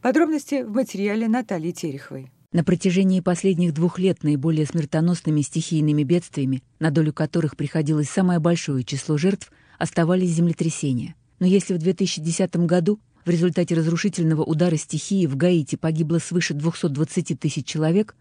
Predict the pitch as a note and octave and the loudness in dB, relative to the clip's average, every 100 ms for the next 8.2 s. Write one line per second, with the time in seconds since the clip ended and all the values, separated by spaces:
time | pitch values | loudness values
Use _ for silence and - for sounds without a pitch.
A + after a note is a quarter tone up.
0 | _ G#3 F#3+ G3+ G#3+ G3+ G#3+ G3+ G3 A3 | _ 2 4 4 2 -2 0 2 4 2
1 | - C3 B2 E3 - F#3 F#3 F3 - C#3+ | 2 -4 -4 -6 -2 0 0 -2 -4 0
2 | F#3 E3 E3 - G#3 F#3+ B2 - - F3 | 0 2 -2 0 2 2 0 -4 -8 -2
3 | E3+ - G3 F3+ D#3+ - D#3 D#3+ F3 D#3 | -2 2 2 2 0 0 -2 0 2 0
4 | - - D#3+ C#3 C3+ D#3 - G#3 E3 - | 0 0 2 2 2 -2 0 0 0 -2
5 | - _ - F3 - G#3+ G#3 G3 D3+ F#3+ | -8 _ -2 -2 2 2 2 0 0 0
6 | G#3 F3+ C3 - B2+ G3+ G#3+ G#3 F3+ F3+ | 2 0 -2 -4 -4 -4 -2 -4 -2 0
7 | F3 F#3 - E3+ F#3 F3+ E3 - F3+ F#3+ | 0 -2 -2 -4 -2 -2 -2 -2 0 0
8 | C#3 - | 0 -4